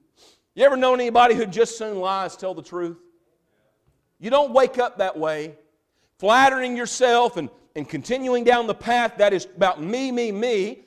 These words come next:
will cause you to lie, because lying is, is almost always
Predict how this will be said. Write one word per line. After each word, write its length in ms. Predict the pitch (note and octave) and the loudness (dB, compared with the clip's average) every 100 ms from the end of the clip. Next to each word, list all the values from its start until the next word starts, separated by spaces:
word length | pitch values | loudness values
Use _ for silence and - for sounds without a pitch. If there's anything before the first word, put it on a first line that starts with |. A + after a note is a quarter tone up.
| _ | _
will 100 | - | -12
cause 260 | A3 G#3+ F#3 | -4 -2 -2
you 60 | A#3+ | 0
to 40 | |
lie, 160 | C#4+ G3+ | 0 0
because 320 | G#3 G#3+ F#3 | -2 -8 -6
lying 600 | F#3+ B3 E4 D4+ G#3+ A3+ | -4 -2 -2 -2 -2 -4
is, 200 | G#3 - - _ | -6 -8 -20 _
is 220 | A#3 A#3 - | 0 0 -2
almost 480 | - C#4+ D#4+ D4 - - | -2 0 2 2 0 -4
always 840 | C4+ E4 F4 B3 E3+ D#3 E3+ A3 | 4 8 8 6 2 2 -2 -4